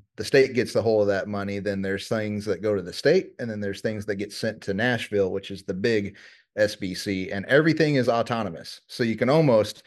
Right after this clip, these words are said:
be a Missouri Baptist Convention member, but not an actual S B C member, though you ha-, you all connect on the, uh, the Baptist Faith and Message two thousand. So there is some connections, but, you know, it's all autonomous, and that's the way it works.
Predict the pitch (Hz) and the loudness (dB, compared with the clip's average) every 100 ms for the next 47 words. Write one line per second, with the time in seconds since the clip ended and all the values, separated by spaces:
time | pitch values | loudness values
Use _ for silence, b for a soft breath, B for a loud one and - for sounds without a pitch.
0 | B B B 127 113 107 113 131 107 101 | B B B 0 0 2 6 6 6 2
1 | 117 117 113 - 110 104 113 - 101 95 | 4 2 -2 -6 -6 -4 -4 -4 -4 -4
2 | 95 _ _ _ _ - 117 131 101 92 | -8 _ _ _ _ -6 2 2 2 -2
3 | 90 90 - - 117 104 101 104 - 98 | -2 -4 -4 -2 0 0 -2 -4 -4 -6
4 | 87 104 - 95 - 117 104 87 76 73 | -4 -6 -6 -12 -8 -6 -4 -6 -10 -10
5 | 67 - b b b 113 175 139 104 101 | -12 -12 b b b 4 8 8 6 4
6 | 104 _ - 107 104 98 104 113 113 101 | 0 _ -8 -2 0 0 -4 -2 0 0
7 | 98 107 101 - 101 95 92 92 90 - | -2 -6 -6 -4 -4 -4 -6 -6 -8 -12
8 | - - - 107 107 101 90 101 95 92 | -20 -12 0 4 4 2 -2 -4 -4 -4
9 | 92 - 82 - 87 92 90 82 76 92 | -6 -8 -14 -12 -6 -4 -4 -6 -12 -18
10 | B B B - 135 147 139 151 151 143 | B B B 4 6 8 6 2 2 2
11 | 147 143 139 135 131 113 107 - 107 101 | 2 2 2 -2 -4 0 2 2 -4 -6
12 | 101 123 120 110 107 101 101 98 - - | 0 2 4 2 0 -6 -6 -10 -12 -8
13 | 101 98 - 98 90 80 92 87 - - | -6 -6 -2 -2 -2 -2 -4 -4 -10 -18